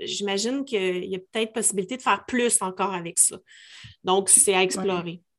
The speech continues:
Speaker 2: Tu parles de Nitro ?
Speaker 1: Euh, oui, c'est ça.
Speaker 2: Alors, je l'ai, euh, pris il y a quelques jours, justement.
Speaker 1: Oui.
Speaker 2: Et en fait, euh, comme Discord, c'est un outil qui s'adresse au B two C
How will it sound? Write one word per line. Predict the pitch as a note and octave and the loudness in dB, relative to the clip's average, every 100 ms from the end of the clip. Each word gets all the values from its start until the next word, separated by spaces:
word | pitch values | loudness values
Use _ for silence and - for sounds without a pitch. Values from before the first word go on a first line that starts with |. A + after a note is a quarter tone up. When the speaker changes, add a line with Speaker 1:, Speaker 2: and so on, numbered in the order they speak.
| _ | _
Speaker 2:
Tu | - | 2
parles | G3+ G3 | 2 4
de | F#3+ | 6
Nitro ? | G3+ G#3 - B3+ C4 _ _ _ - _ _ - - | 4 4 2 0 0 _ _ _ -20 _ _ -2 6
Speaker 1:
Euh, | |
oui, | A3+ A#3+ | 6 6
c'est | - G#3 | 6 6
ça. | G#3 F#3 - _ _ - | 6 4 -6 _ _ 0
Speaker 2:
Alors, | F#3+ F#3+ | 4 4
je | F#3 | 6
l'ai, | G#3 A3+ A#3+ | 6 8 8
euh, | G#3+ F#3+ F#3 | 8 6 4
pris | - C#4+ | 2 2
il | |
y | |
a | A#3+ | 4
quelques | G#3+ G#3+ G#3 | 0 0 0
jours, | G#3 C#4+ F#3+ - - | 2 0 0 -6 -6
justement. | G3+ G#3 G#3+ G#3 | -4 0 2 4
Speaker 1:
Oui. | B3+ - - - - | 4 0 -14 -16 -2
Speaker 2:
Et | G#3 | 2
en | G2+ | 2
fait, | G3+ B3+ C4 | 4 2 4
euh, | A3 G3 F#3+ F#3 F#3 - | 2 4 2 0 -4 -2
comme | - C4 | 8 8
Discord, | A#3 A3 B3 A#3 | 8 6 4 4
c'est | - | 0
un | G3+ | 0
outil | G3+ - A#3 | 0 -4 -6
qui | G#3 | -4
s'adresse | G3+ F#3+ G#3 G#3+ - - _ _ - | 0 4 6 4 0 -14 _ _ -4
au | G3+ | -2
B | F3+ F3+ G3 | -2 -4 -2
two | G#3 | -2
C | - C#4 | 2 2